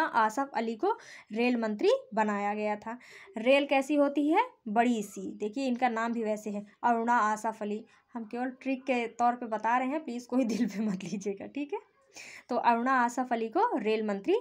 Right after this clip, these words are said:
बनाया गया था। फिर होमी जहांगीर भाभा, इनको ऊर्जा मंत्री बनाया गया था।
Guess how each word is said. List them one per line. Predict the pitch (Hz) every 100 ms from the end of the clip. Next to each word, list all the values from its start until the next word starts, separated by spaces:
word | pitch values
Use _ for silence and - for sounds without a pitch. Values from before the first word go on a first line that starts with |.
| 285
बनाया | 202 196 190
गया | 185 185
था। | - - - - -
फिर | 339 339
होमी | 254 254 285
जहांगीर | 269 247 254 262 254
भाभा, | 233 220 302 453 - - _
इनको | 254 254 285 -
ऊर्जा | 277 247 247
मंत्री | 220 208 214
बनाया | 208 202 202
गया | 202 208
था। | 202 208